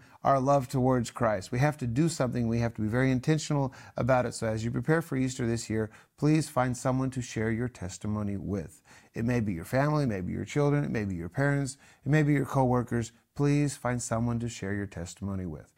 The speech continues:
And when you share your testimony, tell them about what God did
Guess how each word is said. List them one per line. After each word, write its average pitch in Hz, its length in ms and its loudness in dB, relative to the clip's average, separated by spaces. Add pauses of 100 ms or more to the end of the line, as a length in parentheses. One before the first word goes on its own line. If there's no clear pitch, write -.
(280)
And 147 140 4
when 151 80 4
you 151 80 4
share 185 220 2
your 175 120 2
testimony, 92 640 -6 (460)
tell 180 220 2
them 131 360 -2 (320)
about 160 300 0
what 185 220 -4
God 180 320 2
did 135 260 0